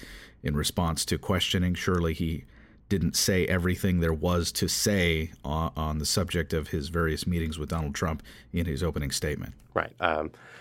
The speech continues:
Speaker 2: so, so far, I think this, a lot of this is confirming, uh, things that have already been reported. Uh, so it'll be interesting to see what further comes out in Q and A. I mean, it is worth noting that, uh, he's, uh,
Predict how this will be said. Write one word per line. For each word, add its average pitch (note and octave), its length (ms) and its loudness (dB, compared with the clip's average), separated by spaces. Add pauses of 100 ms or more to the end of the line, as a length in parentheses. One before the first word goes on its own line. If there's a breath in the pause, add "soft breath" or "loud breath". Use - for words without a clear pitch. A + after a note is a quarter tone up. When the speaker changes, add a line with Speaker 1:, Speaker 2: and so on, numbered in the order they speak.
(280 loud breath)
Speaker 2:
so, F#2+ 140 0
so A3+ 200 4
far, F#3+ 180 4
I C#3+ 60 6
think C3 140 4
this, A2+ 200 2
a A2+ 120 4
lot A#2+ 320 6
of G2 80 2
this F#2 160 2
is F2+ 100 0
confirming, F2+ 640 4
uh, F#2 140 0
things F2 220 2
that F2+ 80 2
have D#2+ 80 2
already F2 180 4
been E2 100 2
reported. F#2 560 2
Uh, F2 280 4
so E2 400 0
it'll D#2+ 120 -6
be F2 140 -4
interesting F2 360 -2
to D#2 60 -2
see - 140 -2
what E2+ 320 2
further F#2+ 380 2
comes F2+ 280 2
out F2 200 4
in E2 80 0
Q F2 220 0
and F2 60 4
A. G2 220 6
I F2+ 60 4
mean, F2 100 0
it F#2+ 260 -4
is A2 160 2
worth G2 220 2
noting F#2 360 4
that, E2+ 180 2 (420 loud breath)
uh, E2+ 320 4
he's, - 540 -4 (320)
uh, C#2 220 -6